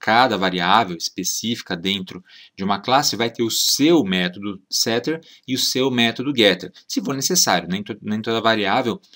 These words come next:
precisa ter ambos os métodos, depende especificamente do que você faz com ela. Se ela vai ser ajustável ou não, ou se ela vai ser somente leitura, ou se você vai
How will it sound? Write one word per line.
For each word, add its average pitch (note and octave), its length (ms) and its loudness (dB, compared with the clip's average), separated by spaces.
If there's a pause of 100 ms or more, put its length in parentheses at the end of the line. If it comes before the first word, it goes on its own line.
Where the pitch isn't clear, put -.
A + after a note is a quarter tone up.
(220)
precisa A2+ 300 0
ter B2+ 220 2
ambos B2 360 2
os C#3 140 0
métodos, G2 460 0
depende G2+ 720 -4
especificamente - 760 -6
do - 80 -20
que B2+ 100 -12
você A#2+ 240 -4
faz G#2 360 -2
com C#3 160 -6
ela. F2+ 260 -2 (320)
Se - 140 -8
ela F2+ 100 0
vai G#2 160 2
ser F2+ 220 -4
ajustável G2 560 -4
ou A#2+ 100 -2
não, B2 260 -4 (280)
ou B2 60 -6
se B2 100 -2
ela B2+ 80 0
vai A#2 160 0
ser A2+ 180 -2
somente G#2+ 380 -6
leitura, C#3 500 -4 (320)
ou G#2+ 80 -6
se A2 140 -4
você A2+ 280 -2
vai A2 240 -2